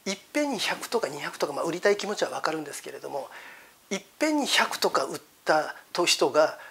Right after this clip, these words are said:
えー、いわゆる一元さんで一回こっきりってなっちゃうと、また百人のお客さんにボンと売るためにチラシとか宣伝をしなきゃいけないんです。で、それより一回買ってくださったお客さんが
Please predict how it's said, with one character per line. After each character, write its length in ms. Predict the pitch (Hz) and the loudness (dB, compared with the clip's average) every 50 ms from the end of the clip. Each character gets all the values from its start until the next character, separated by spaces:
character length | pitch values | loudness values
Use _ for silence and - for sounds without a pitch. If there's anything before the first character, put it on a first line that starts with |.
| - - - | -20 -14 -12
え 120 | - 156 | -10 -6
ー、 60 | 143 | 0
い 60 | 151 | 4
わ 60 | 175 196 | 4 4
ゆ 80 | 180 | 4
る 60 | 143 - | 2 -2
一 220 | - - - - 185 | -4 -2 -2 0 2
元 180 | 185 214 202 | 2 2 2
さ 200 | 202 - - 208 | 2 0 -2 -2
ん 100 | 196 180 | -2 0
で 260 | 180 202 196 151 - - - - - - - - _ - - - _ _ | 0 0 0 0 -2 -8 -20 -20 -20 -20 -20 -20 _ -20 -20 -20 _ _
一 100 | - 185 - | -4 -4 2
回 200 | - - 220 220 - - | 4 4 4 4 2 -2
こ 120 | - - - - | -4 -4 -4 -4
っ 20 | |
き 120 | - - 147 | -6 -8 -8
り 60 | 135 | -8
っ 20 | - | -8
て 160 | - - 147 | -6 -6 -4
な 120 | 139 143 | -2 -4
っ 40 | - | -4
ち 80 | - 131 | -4 -6
ゃ 20 | |
う 60 | - | -8
と、 160 | - - - - - - | -8 -10 -12 -12 -10 2
ま 180 | - 220 294 330 | 6 6 6 6
た 140 | 330 392 330 | 6 4 4
百 320 | - - - - - 240 | 4 4 2 0 0 0
人 200 | 240 262 254 254 | 0 0 2 2
の 100 | 254 262 | 2 2
お 60 | 226 | 2
客 200 | - - 185 170 | 2 2 0 0
さ 100 | - - | 0 0
ん 80 | 175 175 | 0 0
に 60 | 170 | 0
ボ 200 | 160 - 196 180 | -2 -4 -4 -4
ン 80 | 190 175 | -4 -4
と 140 | - - - - - - - - - | -4 -6 -8 -8 -10 -14 -14 -14 -8
売 220 | - 180 156 175 | -6 -2 -2 0
る 100 | 170 175 | 0 0
た 140 | 165 175 170 | -2 -2 -2
め 80 | 165 147 | -2 -4
に 100 | 135 135 | -6 -6
チ 160 | - - - | -6 -2 0
ラ 100 | 156 156 | 2 2
シ 120 | 151 - | 2 0
と 40 | - | -4
か 100 | - - | -6 -6
宣 200 | - - 147 147 | -6 -8 -8 -8
伝 100 | 139 151 - | -10 -10 -10
を 40 | |
し 140 | - - 139 | -10 -10 -10
な 80 | 139 - | -10 -12
き 60 | - | -14
ゃ 20 | |
い 40 | 131 | -14
け 100 | - - | -14 -16
な 60 | - | -18
い 40 | - | -18
ん 20 | - | -20
で 80 | - | -20
す。 80 | - - - - - - - | -20 -18 -16 -16 -10 -4 -2
で、 60 | - | 0
そ 180 | - - 254 | 2 2 2
れ 80 | 277 320 | 4 4
よ 140 | 349 349 277 | 4 4 2
り 200 | 196 220 202 - - - - - - | 2 0 -4 -6 -8 -12 -16 -8 -6
一 120 | 196 214 214 - - - | -6 -6 -6 -8 -8 -4
回 380 | - 370 381 381 359 403 359 - - - - | 0 2 4 4 4 4 4 2 0 -4 -2
買 140 | - 233 226 | -2 -2 -2
っ 40 | |
て 140 | - - 285 | -2 -4 -4
く 100 | 277 - | -2 0
だ 120 | 269 285 285 | 0 2 2
さ 100 | - 277 | 2 2
っ 80 | 277 | 2
た 100 | 277 277 | 2 0
お 60 | 262 | 0
客 180 | 247 262 262 254 | 0 0 -2 -2
さ 180 | - - 262 247 | -2 -2 -2 -2
ん 100 | 240 247 | 0 2
が 160 | 302 - | 0 0